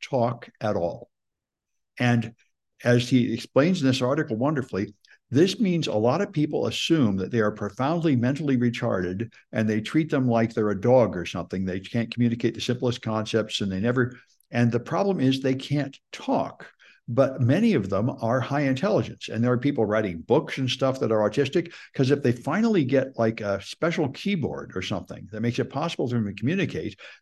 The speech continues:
then you can find out that they have a rich inner life and high intelligence. But people that observe they can't talk assume they're very stupid. And this is not true. Now, some of them are profoundly mentally retarded, but some of them aren't.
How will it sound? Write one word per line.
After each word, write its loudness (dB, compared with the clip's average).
then 0
you 4
can 2
find 0
out 0
that -4
they 0
have 4
a -2
rich -2
inner 2
life 2
and -6
high -4
intelligence. -4
But 2
people -2
that 6
observe 2
they 4
can't -4
talk -2
assume 0
they're 2
very 2
stupid. 0
And 2
this 2
is 0
not 2
true. 2
Now, -2
some 0
of 2
them 2
are 0
profoundly -2
mentally -2
retarded, -2
but -2
some -2
of 0
them 0
aren't. 0